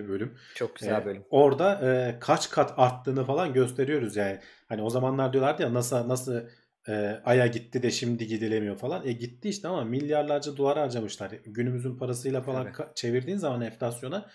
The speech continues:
Speaker 1: inanılmaz paralar ediyor. E, işte Soğuk Savaş'ın falan verdiği gazla bir şeyler yapmışlar o dönemler.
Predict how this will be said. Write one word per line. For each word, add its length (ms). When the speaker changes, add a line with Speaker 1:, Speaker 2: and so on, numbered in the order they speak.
Speaker 1:
inanılmaz 560
paralar 300
ediyor. 300
E, 320
işte 200
Soğuk 300
Savaş'ın 380
falan 300
verdiği 400
gazla 500
bir 60
şeyler 340
yapmışlar 500
o 100
dönemler. 460